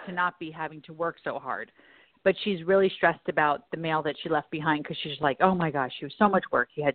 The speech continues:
so much to do." And she just needs him to stop.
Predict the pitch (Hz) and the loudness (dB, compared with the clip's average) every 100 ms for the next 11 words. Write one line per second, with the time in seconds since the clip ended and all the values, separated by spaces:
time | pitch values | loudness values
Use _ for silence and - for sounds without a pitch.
0 | - 214 196 - 151 135 131 _ - - | 4 2 0 -6 -8 -6 -6 _ -20 -20
1 | _ _ 180 170 185 165 175 180 170 - | _ _ 4 4 2 0 0 0 -2 -2
2 | 180 156 147 135 - - 185 - 151 | 0 0 0 -6 -4 -2 2 4 4